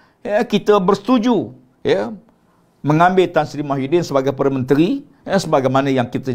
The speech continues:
maklum dan saya tidak cadang nak ulang. Apa yang penting ialah hasil daripada muafakat tersebut, kita berjaya membentuk kerajaan persekutuan dengan jumlah majoriti yang sangat nipis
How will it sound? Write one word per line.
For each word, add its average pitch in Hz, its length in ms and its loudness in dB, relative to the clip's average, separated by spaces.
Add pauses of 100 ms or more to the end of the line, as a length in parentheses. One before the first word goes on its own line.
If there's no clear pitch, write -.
maklum 175 320 2
dan 156 80 2
saya 127 160 0
tidak 139 240 0
cadang 135 320 -4
nak 127 80 -8
ulang. 147 320 -2
Apa - 320 0
yang 190 160 2
penting 185 320 -4
ialah 180 320 0 (480)
hasil 269 400 0
daripada 190 240 0
muafakat 180 560 -4
tersebut, 180 560 -4 (260)
kita 180 320 -2
berjaya 156 240 2
membentuk 160 400 -2 (240)
kerajaan 147 560 -2
persekutuan 127 640 -4 (560)
dengan 170 400 2
jumlah 247 480 0
majoriti 202 480 -2
yang 214 160 -2
sangat 240 320 -2
nipis 247 480 -4